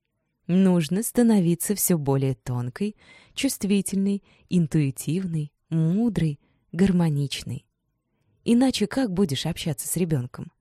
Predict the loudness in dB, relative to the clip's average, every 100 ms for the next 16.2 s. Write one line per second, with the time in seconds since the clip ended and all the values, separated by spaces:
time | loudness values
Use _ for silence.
0 | _ _ -20 0 0 2 2 2 -2 0
1 | 2 2 2 2 2 2 0 -2 2 2
2 | 0 -6 -6 -4 0 2 2 0 -2 -2
3 | -2 -2 -2 -2 -4 -6 -10 -10 -16 _
4 | _ _ _ -2 -2 -2 -6 -4 -2 2
5 | 2 0 -4 _ _ _ 0 2 2 2
6 | 0 0 -2 0 -4 -4 -4 0 0 0
7 | 0 -4 -4 -2 -4 -2 -6 -4 -2 0
8 | -2 -14 _ _ _ -6 -4 -2 -2 -2
9 | -4 -2 -4 -6 -14 _ _ 0 0 2
10 | -2 0 -4 -4 -4 -4 -6 -10 -12 -16
11 | _ _ _ _ _ _ _ _ 2 4
12 | 4 4 4 4 2 4 6 4 2 2
13 | 2 4 4 4 4 0 0 0 0 0
14 | -2 0 0 0 -2 -2 0 0 -2 -2
15 | -4 -4 -6 -4 -4 -2 -2 -2 0 0
16 | 0 -4